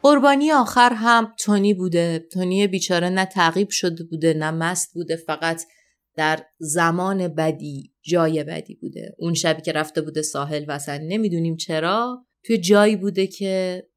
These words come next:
پیتر از دور دیدتش، به نظرش قربانی خوبی اومده بوده. شاید فکر کرده یکی از مردای گیه که میاد ساحل بهش نزدیک شده و بعد هم در نهایت اون رو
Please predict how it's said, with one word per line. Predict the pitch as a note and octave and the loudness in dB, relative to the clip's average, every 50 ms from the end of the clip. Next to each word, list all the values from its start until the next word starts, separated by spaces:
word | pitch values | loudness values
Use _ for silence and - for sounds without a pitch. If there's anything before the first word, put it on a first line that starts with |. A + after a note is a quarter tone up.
| _ _ _ _ _ _ _ _ | _ _ _ _ _ _ _ _
پیتر | - E3+ E3 E3+ E3 D#3+ | -10 -6 -2 0 0 0
از | D#3+ D#3 D3+ D3 - | 0 0 -2 -4 -4
دور | E3 E3 E3 | -4 -4 -4
دیدتش، | D#3+ D#3 D3+ D3 D3+ D#3 C#3 - G#3 G3+ G3 - - | -2 -4 -2 0 0 0 0 0 -2 -2 -2 -4 -6
به | - D3+ | -6 -6
نظرش | D3+ D3 C#3+ D3+ D3+ D3+ C#3 - | -4 -4 -2 -2 -2 -2 -2 -4
قربانی | - D3+ D3 C#3+ C#3+ C#3 C#3+ C#3+ C#3+ D3+ | -2 -2 -2 -2 -2 -4 -4 -4 -6 -8
خوبی | D3+ - - A#3+ A#3 B3 | -10 -10 -10 -6 -4 -2
اومده | A3+ A3 F#3+ F3+ F3 E3+ F3 | -2 -2 -2 -4 -4 -4 -4
بوده. | E3 E3 E3 E3 E3 E3+ E3 - - _ _ _ | -4 -2 -2 -2 -2 -2 -4 -8 -14 _ _ _
شاید | - - - - G#3+ G3+ G3 G3 F#3+ F3+ E3+ E3 | -10 -6 0 4 6 6 6 6 4 4 0 0
فکر | E3 - - E3+ E3 E3 | -2 -2 -2 -2 -2 -2
کرده | - F3+ E3 D#3 D#3 D3+ D3+ | -4 -2 -2 -2 -2 -2 -4
یکی | D3+ D3+ D#3 D#3 D#3 - E3 | -4 -2 -4 -6 -4 -4 -4
از | D3+ D3+ D3 D#3+ | -2 -2 -2 -4
مردای | D3+ D3 C#3+ C#3+ C#3+ D3 D3+ D3+ D3+ | -4 -4 -4 -4 -6 -8 -10 -8 -6
گیه | - D3+ D3+ D3+ D3 D3 D3 | -6 -6 -4 -4 -4 -6 -8
که | D3 - D3 | -8 -10 -10
میاد | C#3+ C#3+ D3 C#3+ C#3 C#3+ | -8 -8 -8 -8 -8 -6
ساحل | C#3 - - C#3+ C#3 C#3+ D3 F3 G3 G#3 | -6 -6 -4 -4 -4 -4 -4 -4 -4 -4
بهش | E3+ D3+ D3 - - | -4 -6 -6 -6 -6
نزدیک | D3 C#3+ C#3+ C#3+ D3+ F#3+ G#3 | -8 -8 -8 -8 -10 -12 -12
شده | - - - G3+ F#3+ G3 | -12 -10 -8 -8 -8 -8
و | F3+ D#3+ C3+ | -8 -6 -6
بعد | C3+ - - | -6 -6 -6
هم | D3 D3 C#3+ D3 C#3+ D3 - _ _ _ _ _ _ _ _ - | -6 -6 -6 -6 -6 -8 -12 _ _ _ _ _ _ _ _ -2
در | D#3+ D3+ C#3+ C#3 | 0 0 2 0
نهایت | C#3 C#3+ C#3 C3+ C#3 C#3 C#3+ C#3 C#3+ C#3+ C#3+ - | 0 -2 -4 -4 -4 -4 -2 -2 -4 -4 -6 -8
اون | D3+ D3 C#3 C#3 | -8 -8 -8 -6
رو | C#3+ C#3 C#3+ C#3 C#3 | -6 -6 -6 -8 -8